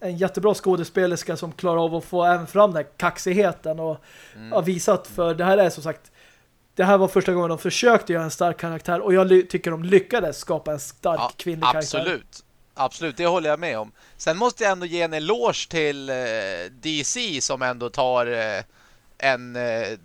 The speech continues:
Speaker 2: biljett från Marvels sida och gör allting lite så här småroligt överallt hela tiden.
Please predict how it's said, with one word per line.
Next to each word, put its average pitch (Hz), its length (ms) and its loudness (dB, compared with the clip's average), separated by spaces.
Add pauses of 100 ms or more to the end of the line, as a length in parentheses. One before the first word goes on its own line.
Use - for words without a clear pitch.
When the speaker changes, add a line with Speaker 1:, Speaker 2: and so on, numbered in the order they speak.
(120)
Speaker 2:
biljett 135 600 -2
från 127 300 -6
Marvels 170 460 0
sida 120 480 -4
och 123 340 -2
gör 123 300 -2
allting 123 380 -4
lite 117 260 -10
så - 120 -4
här 113 140 -2
småroligt 139 760 -4
överallt 107 400 -8
hela 107 140 -6
tiden. 107 320 -10